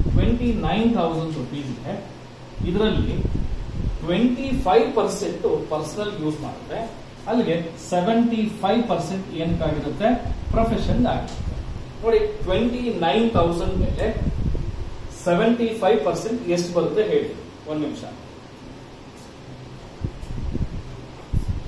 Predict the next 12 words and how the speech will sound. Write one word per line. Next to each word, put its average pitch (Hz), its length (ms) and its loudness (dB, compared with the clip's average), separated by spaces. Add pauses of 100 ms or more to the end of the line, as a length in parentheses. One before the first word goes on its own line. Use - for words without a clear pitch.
(1500)
ಟ್ವೆಂಟಿ 160 380 4 (180)
ನೈನ್ 170 200 0 (120)
ತೌಸಂಡ್ - 420 -2 (1400)
into 135 280 -4 (560)
ಸೆವೆಂಟಿ 170 440 0 (180)
ಫೈವ್ 185 280 2
ಪರ್ಸೆಂಟ್, - 460 -6 (440)
ಟ್ವೆಂಟಿ 220 420 2 (200)
ಒನ್ 170 100 0 (120)
ತೌಸಂಡ್ 175 380 2 (100)
ಸೆವೆನ್ 151 280 2
ಫಿಫ್ಟಿ - 240 -4